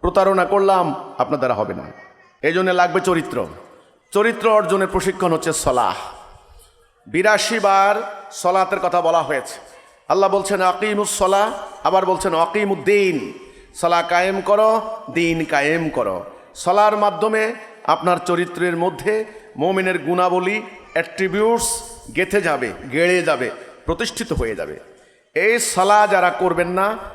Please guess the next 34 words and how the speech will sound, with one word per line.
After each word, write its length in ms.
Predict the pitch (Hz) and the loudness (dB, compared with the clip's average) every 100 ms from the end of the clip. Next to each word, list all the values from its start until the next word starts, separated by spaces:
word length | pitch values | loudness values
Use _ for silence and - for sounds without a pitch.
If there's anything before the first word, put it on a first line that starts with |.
| - - | -18 -2
তাদের 220 | 156 170 | -2 0
দ্বারা 200 | 160 156 | 0 0
জেহাদ 300 | 143 143 147 143 | 0 -2 -2 0
করা 160 | 135 | -2
হবে 320 | 120 120 120 | 0 0 0
না, 260 | 123 151 160 | 2 2 4
তারা 160 | 139 131 | 4 2
জেহাদ 280 | 120 123 123 | 2 2 2
করতে 200 | - - | 2 0
পারবেন 400 | - 98 90 85 | 0 0 0 0
না। 160 | 71 69 - - - - | -4 -8 -10 -20 -20 -2
জেহাদের 360 | 147 170 170 170 | 2 4 4 4
ময়দান 320 | 170 165 165 | 4 4 2
থেকে 140 | 160 | 0
তারা 180 | 147 139 | 2 0
পালাবেন, 500 | 135 127 120 117 98 | 2 4 4 2 0
আমি 140 | 147 | 0
লিখে 180 | 165 160 | 0 0
দিলাম। 260 | 131 113 80 80 - - - - - - - - - | 0 -2 -2 -10 -16 -20 -20 -20 -20 -20 -20 -6 2
আর 120 | 170 | 2
যে 180 | 170 202 | 4 4
পালাবে, 480 | 202 214 226 240 240 - - - | 6 6 6 6 4 -6 -10 4
তার 180 | 180 | 6
উপর 180 | 190 185 | 6 4
আল্লাহ 240 | 175 170 151 | 4 4 4
লানত, 460 | 147 170 170 - - | 6 6 4 2 -2
আল্লাহর 240 | 151 143 | 2 2
গজব, 380 | 131 135 135 107 | 4 4 4 2
গজব 300 | 139 175 202 | 0 4 6
আল্লাহ, 340 | 156 113 98 87 - | 6 2 0 -2 -2
আল্লাহ 220 | 151 160 | 0 2
কোরআনে 260 | 160 151 | 2 2
বলে 180 | 135 131 | 2 0
দিয়েছেন। 340 | 113 104 - | 0 -2 -6